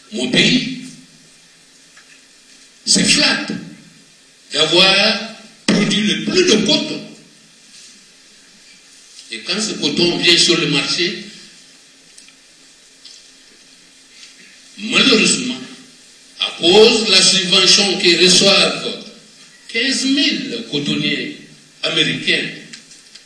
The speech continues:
il est ma-, il reste presque rien.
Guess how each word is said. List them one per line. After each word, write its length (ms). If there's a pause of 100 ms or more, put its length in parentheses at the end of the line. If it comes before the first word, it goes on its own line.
(440)
il 140
est 200
ma-, 180 (800)
il 200
reste 380 (400)
presque 380 (3750)
rien. 400